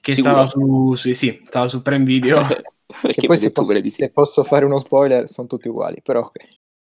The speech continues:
Speaker 1: Eh, lo, lo immaginavo, anche perché una volta che hai fatto il primo, la trama è a
Speaker 3: Sì,
Speaker 1: circolo
Speaker 3: esatto.
Speaker 1: chiuso, perché ne vai a fare un altro?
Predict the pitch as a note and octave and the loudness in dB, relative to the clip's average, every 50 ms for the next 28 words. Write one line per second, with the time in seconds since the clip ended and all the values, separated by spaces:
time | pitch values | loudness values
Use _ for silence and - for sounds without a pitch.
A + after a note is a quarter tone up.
0 | _ - - F3 F3 E3+ E3 E3 E3+ E3+ E3+ D#3+ E3 F3+ F#3 F#3 F#3 E3 F#3+ G3+ | _ 0 2 4 6 6 6 4 4 4 4 4 6 6 6 6 4 4 4 6
1 | F#3+ D3 C#3 D3+ F3+ E3+ F3 D#3+ D3+ D3+ D3 - D#3+ D#3 D#3 D#3 D#3 E3+ F3 F3 | 6 6 6 4 4 2 2 2 2 2 2 2 2 2 4 4 4 4 4 4
2 | F#3+ F#3 F#3 F3 F3 E3+ - F3 D#3+ C#3 - E3+ F3 D3 B2+ C3 C3 C3+ C#3 C#3 | 4 4 4 4 2 0 0 0 -2 0 0 0 2 2 4 4 4 4 2 4
3 | G#3+ F#3+ F#3 D#3+ D3+ C#3+ C3+ A#2 C#3 C#3+ C#3 D3 - - C#3+ D3 B2 B2 A#2+ F3 | 4 4 4 4 4 4 4 4 4 4 2 2 2 0 0 0 2 2 2 2
4 | C#3+ - E3+ E3 D#3+ D3 D3 C#3+ C3 B2 B2+ C#3 C3 C3+ D#3 D3+ - - F#3+ G3 | 2 2 2 2 2 4 4 2 2 2 2 2 2 2 2 0 2 4 4 4
5 | E3+ D#3+ D3 D3 C#3+ C#3+ D3 C3+ - - E3 D3+ D3 D3 D3+ D3+ C#3 C3+ C3+ C3 | 6 6 6 4 6 4 4 2 2 2 2 4 4 2 2 2 2 2 0 0
6 | - D3 D3+ C#3+ C3 - - _ | 2 2 2 2 0 -2 -8 _